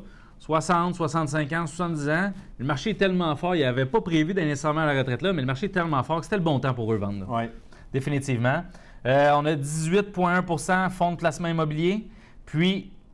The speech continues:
Speaker 1: les plus gros vendeurs, là, seize point cinq, excuse, sociétés aussi, mais les plus gros vendeurs, quarante-cinq virgule deux pour cent,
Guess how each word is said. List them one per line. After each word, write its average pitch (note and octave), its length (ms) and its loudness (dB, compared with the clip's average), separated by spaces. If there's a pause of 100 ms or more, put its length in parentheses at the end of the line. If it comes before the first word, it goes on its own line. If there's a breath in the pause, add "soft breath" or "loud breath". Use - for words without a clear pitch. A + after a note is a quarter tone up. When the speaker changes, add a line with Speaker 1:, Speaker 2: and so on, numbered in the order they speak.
(120)
Speaker 1:
les B2 120 -10
plus D3+ 160 0
gros F3 220 4
vendeurs, G#3+ 420 4
là, A3 220 2
seize F#3+ 360 0
point E3 220 -2
cinq, F#3 200 -2
excuse, E3+ 380 -4
sociétés D3 360 -2
aussi, F#3 240 -2
mais E3 100 0
les C#3+ 80 2
plus E3 140 -2
gros G3 140 2
vendeurs, F3 300 2
quarante-cinq G#3 600 0
virgule D#3 280 0
deux F3+ 120 0
pour D#3+ 160 -6
cent, F3+ 260 -4